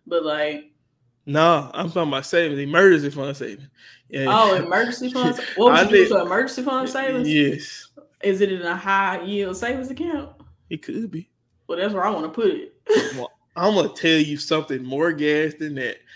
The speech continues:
Speaker 2: So I watched this video of this dude on YouTube, not YouTube,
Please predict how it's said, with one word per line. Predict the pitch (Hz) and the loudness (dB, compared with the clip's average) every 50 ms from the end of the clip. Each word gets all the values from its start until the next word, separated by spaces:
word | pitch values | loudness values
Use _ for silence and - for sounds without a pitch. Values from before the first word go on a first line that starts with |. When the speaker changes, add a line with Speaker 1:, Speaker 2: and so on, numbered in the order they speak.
| - - - _ | -20 -20 -20 _
Speaker 2:
So | - - 139 | -6 -2 2
I | 139 147 | 2 2
watched | 151 180 214 233 202 202 | 4 4 4 4 4 2
this | 165 151 | -2 0
video | 143 160 156 151 | 2 2 4 4
of | 143 135 | 2 0
this | 135 131 | -2 -2
dude | 131 139 139 131 | -4 -4 -4 -4
on | - 123 | -4 -6
YouTube, | 123 123 127 123 - 101 - - - - | -6 -6 -8 -8 -8 -12 -14 -14 -14 -10
not | - 156 170 143 | -8 -6 -6 -6
YouTube, | 117 123 127 127 - - 120 123 | -6 -8 -10 -12 -12 -12 -12 -12